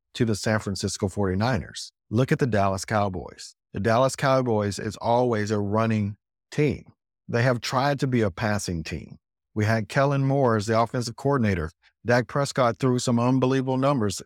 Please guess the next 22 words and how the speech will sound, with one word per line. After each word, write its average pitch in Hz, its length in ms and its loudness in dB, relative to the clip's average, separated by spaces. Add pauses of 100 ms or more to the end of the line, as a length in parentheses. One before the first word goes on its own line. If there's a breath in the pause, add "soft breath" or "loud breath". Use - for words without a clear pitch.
even 123 220 2
aside 120 360 -2
from 117 260 0
the 113 80 0
interceptions, 110 760 0 (300)
some 123 160 0
amazing 131 500 2
touchdowns 110 680 -2
and 110 140 0
a 107 60 0
lot 113 240 2
of 120 100 -4
yardage. 120 560 -2 (360)
But 127 120 2
there 131 140 4
was 127 140 2
no 131 180 4
Emmitt 127 260 0
Smith 131 340 0
in 123 120 0
the 120 80 0
backfield. 120 600 -2